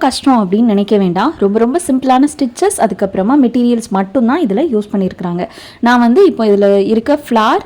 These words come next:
அதுக்கப்புறமா கொடி, இந்த ரெண்டுமே உங்களுக்கு நான் சொல்லி தந்துறேன். எல்லா வீடியோ பார்த்து முடிச்சுட்டு இந்த டிசைன் ஈஸியா கஷ்டமானு நீங்க தான் கமெண்ட்ல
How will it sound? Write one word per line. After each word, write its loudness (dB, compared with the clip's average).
அதுக்கப்புறமா -2
கொடி, 2
இந்த 2
ரெண்டுமே 0
உங்களுக்கு 0
நான் -4
சொல்லி 0
தந்துறேன். -2
எல்லா 2
வீடியோ 0
பார்த்து 0
முடிச்சுட்டு 0
இந்த 4
டிசைன் 0
ஈஸியா 2
கஷ்டமானு 0
நீங்க 4
தான் 2
கமெண்ட்ல 2